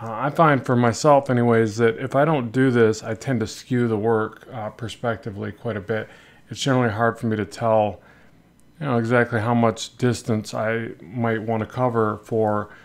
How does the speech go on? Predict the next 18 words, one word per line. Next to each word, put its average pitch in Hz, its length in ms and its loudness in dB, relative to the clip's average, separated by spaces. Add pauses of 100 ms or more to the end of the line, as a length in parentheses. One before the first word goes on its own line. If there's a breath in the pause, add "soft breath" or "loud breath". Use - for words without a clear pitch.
(240 loud breath)
a - 60 -12
series 120 340 2
of 95 140 -8
windows 113 800 2
or 95 160 -4 (220)
columns 110 720 -2
or 101 80 -4
pillars 113 600 -2
or 110 60 -8
whatever 123 320 -2
it 117 80 0
is 120 160 0
I 113 60 0
might 110 240 -2
be 107 80 -6
drawing. 110 480 0
But, 107 180 -8 (800 loud breath)
um, 101 600 -6